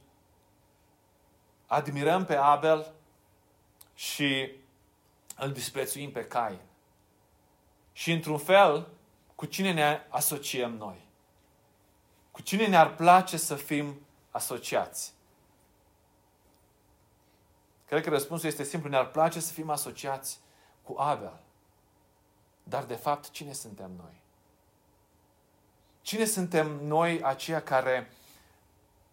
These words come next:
născuți și care nu-L cunosc pe Dumnezeu?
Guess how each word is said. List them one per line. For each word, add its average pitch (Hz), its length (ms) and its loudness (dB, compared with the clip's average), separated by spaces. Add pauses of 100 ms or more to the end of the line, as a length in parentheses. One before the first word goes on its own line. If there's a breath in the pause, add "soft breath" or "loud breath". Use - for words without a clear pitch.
(600)
născuți 151 720 -6
și 139 400 -8 (320)
care 139 240 -8
nu-L 165 240 -4
cunosc 139 320 -8
pe 123 80 -12
Dumnezeu? 104 580 -14